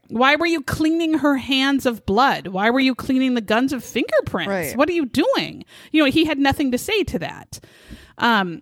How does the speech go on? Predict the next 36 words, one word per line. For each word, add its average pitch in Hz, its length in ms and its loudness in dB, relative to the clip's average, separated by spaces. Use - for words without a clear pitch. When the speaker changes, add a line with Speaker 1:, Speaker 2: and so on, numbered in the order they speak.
Speaker 1:
and 247 160 4
then 247 120 4
he 294 140 2
washes 240 360 2
his - 160 -2
hands, 190 420 0
so - 80 -4
the 185 140 -2
gunshot 190 440 2
residue 180 360 2
wouldn't. 170 360 -2
But 233 140 2
you'd 254 240 0
think 440 280 -2
even, 277 320 4
I 240 100 0
heard 285 260 -2
wa-, - 120 2
even 226 260 2
washing 165 320 0
your 95 100 -2
hands, 247 400 2
it's - 140 -8
supposed - 240 -8
to 160 60 -4
show 139 280 -4
up, - 280 -10
even, 240 180 4
like, 233 140 4
Speaker 2:
Right. - 60 -10
Speaker 1:
for 196 100 4
a 170 80 4
week. 185 640 -2
I 196 100 0
don't 175 180 2
know. 127 240 -8